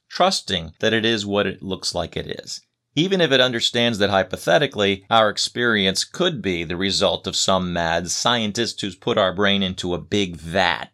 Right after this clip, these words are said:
at body temperature and is manipulating all of our thoughts, that that's neither obvious nor likely. Instead, we form coherent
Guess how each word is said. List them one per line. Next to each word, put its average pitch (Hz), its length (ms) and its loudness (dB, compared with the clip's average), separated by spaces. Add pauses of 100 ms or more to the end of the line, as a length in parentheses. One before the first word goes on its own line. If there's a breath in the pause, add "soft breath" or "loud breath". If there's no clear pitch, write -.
(140)
at - 260 -12
body 101 300 -2
temperature - 720 -8
and 98 100 -6
is 92 160 -4
manipulating 98 920 -2
all 87 260 0
of 87 120 -4
our 76 160 -2
thoughts, - 680 -2 (180)
that - 160 -2
that's 165 240 2
neither 120 300 2
obvious 98 540 0 (160 soft breath)
nor 107 240 2
likely. - 440 -2 (300)
Instead, 156 640 2 (120)
we 156 100 -2
form 202 360 -2
coherent 156 640 0